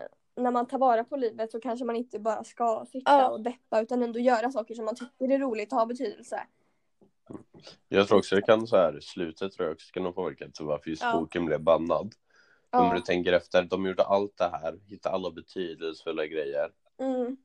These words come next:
Speaker 3: Men i slutet
Speaker 2: Nej.
Speaker 3: var det ändå inte tillräckligt för dem. Fattar du?
Speaker 2: Och man
Speaker 1: Ja,
Speaker 2: vet ju inte
Speaker 1: precis.
Speaker 2: vilken dag eller så man går bort. Och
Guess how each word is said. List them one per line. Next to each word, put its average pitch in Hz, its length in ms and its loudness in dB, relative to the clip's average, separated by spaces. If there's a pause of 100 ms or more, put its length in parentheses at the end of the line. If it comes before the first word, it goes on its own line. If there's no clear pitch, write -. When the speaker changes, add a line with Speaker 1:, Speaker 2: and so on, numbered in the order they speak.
Speaker 3:
Men - 200 -2
i 95 60 0
slutet 92 420 -4
Speaker 2:
Nej. - 80 -6
Speaker 3:
var 90 100 6
det 87 60 4
ändå 82 180 0
inte 78 220 -8
tillräckligt 78 480 -6
för - 140 -10
dem. - 160 -20 (220)
Fattar - 200 -6
du? - 60 -4
Speaker 2:
Och 262 160 -10
man 240 300 -2
Speaker 1:
Ja, 247 100 8
Speaker 2:
vet - 100 -2
ju 262 120 -6
inte 254 120 -8
Speaker 1:
precis. 226 340 -6
Speaker 2:
vilken 247 640 -10
dag 233 400 0
eller 226 360 -8
så 220 300 -4
man 220 200 -10
går 226 60 -20
bort. 247 300 -8
Och 247 140 -14